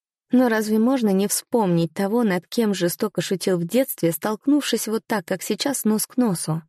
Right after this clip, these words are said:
Наверное, весь секрет в том, что для Барта Эверса большая часть окружающих его людей на одно лицо. Безликая серая масса, в которой иногда вспыхивают звездочки,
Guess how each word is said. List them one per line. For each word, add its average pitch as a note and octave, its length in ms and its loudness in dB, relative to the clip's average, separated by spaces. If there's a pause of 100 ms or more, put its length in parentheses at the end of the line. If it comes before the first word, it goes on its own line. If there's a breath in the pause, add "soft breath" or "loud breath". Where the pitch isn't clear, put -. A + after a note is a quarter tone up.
(720)
Наверное, B3 600 4
весь A#3 200 2
секрет A#3 380 0
в - 80 -16
том, D#4+ 200 2
что - 260 -2
для G#3 180 0
Барта G#3+ 440 -2
Эверса A3+ 460 0
большая G3 480 0
часть F3+ 360 -2
окружающих F#3 760 -2
его F#3+ 160 0
людей G#3+ 460 2
на A#3+ 180 0
одно A#3 220 0
лицо. E3+ 460 -2 (540)
Безликая D4+ 560 0
серая G#3 360 0
масса, G#3+ 440 0
в - 60 -8
которой A#3 420 0
иногда G3+ 460 0
вспыхивают G3 640 -2
звездочки, F#3+ 640 0